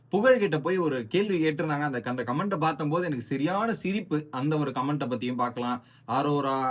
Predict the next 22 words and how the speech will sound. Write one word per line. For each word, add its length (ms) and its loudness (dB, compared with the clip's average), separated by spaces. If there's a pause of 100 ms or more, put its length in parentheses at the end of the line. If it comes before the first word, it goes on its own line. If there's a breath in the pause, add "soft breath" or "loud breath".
(460 soft breath)
அஹ், 80 -2
வினோத், 440 0
இந்த 200 0
மாதிரி 220 0
நிறைய 260 0
விஷயங்கள் 380 0
நடந்திருக்கு. 420 -4 (140)
எல்லாத்தையும் 460 2
கொஞ்சம் 240 -2
டீட்டெயிலா 420 0
பார்த்துருவோம். 560 -2
சேனலுக்கு 520 0
புதுசா 340 0
இருந்தீங்கன்னா 440 -2 (120)
மறக்காம 500 0
சப்ஸ்கிரைப் 460 -4
பண்ணிருங்க. 360 -4 (440 soft breath)
வீடியோ 340 2
பார்க்குற 280 0
அனைவருமே 480 -2
மறக்காம 440 -2
லைக்கும் 420 0